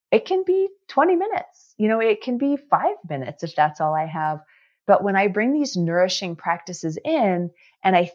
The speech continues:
think about them from a different perspective where it's not about, "Well, I should really get my hike in, or I should really get my yoga in," um, it, it feels really different.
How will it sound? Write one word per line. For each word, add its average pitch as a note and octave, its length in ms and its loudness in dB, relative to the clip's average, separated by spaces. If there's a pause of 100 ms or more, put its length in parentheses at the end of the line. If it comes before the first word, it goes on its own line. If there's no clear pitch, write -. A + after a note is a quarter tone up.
think F4+ 160 2
about G#3 260 4
them F3 160 -2
from F3 180 -4
a E3+ 60 -2
different E3 400 -4 (440)
perspective A3 720 0
where F3+ 140 2
it's F3 220 -6
not F#3+ 220 -2
about, F3+ 320 4 (320)
"Well, F#3 140 2
I A#3 180 6
should F#3+ 380 -2
really F3 300 0
get E3+ 280 2
my D#3+ 140 -4
hike D3+ 360 -6
in, - 400 -10
or F3+ 100 2
I F3 140 2
should F#3+ 340 -6
really F#3 320 0
get F3 220 -4
my E3 100 -6
yoga D#3 380 -6 (160)
in," C3+ 200 -12 (540)
um, D#3 340 -2 (500)
it, F#3+ 180 0
it G3 180 4 (160)
feels G3 500 -2
really D3 380 -6
different. C#3+ 440 -10